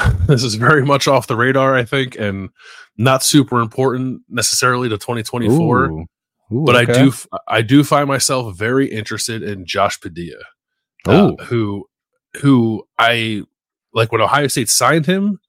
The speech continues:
Speaker 1: viewed him as the center of the future, I think. And obviously that position and its outlook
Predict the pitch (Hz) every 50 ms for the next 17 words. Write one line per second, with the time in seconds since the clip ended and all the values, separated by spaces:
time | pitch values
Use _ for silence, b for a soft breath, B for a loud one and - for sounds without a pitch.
0 | b b b b b b b b _ _ _ 107 113 135 147 147 127 151 143 135
1 | 135 127 - 123 107 - - 123 123 117 - 131 127 113 110 101 92 87 - -
2 | 120 135 - - 190 196 185 156 _ _ _ _ _ _ _ _ 135 127 - 151
3 | 156 190 190 - _ _ _ 131 127 123 120 117 117 117 113 104 - - 104 107
4 | 117 120 110 - 135 123 104 107 113 - _ _ _ _ - - 90 87 98 98
5 | - - 113 110 107 117 - 101 98 92 - - 98 95 107 - 110 110 110 110
6 | _ - -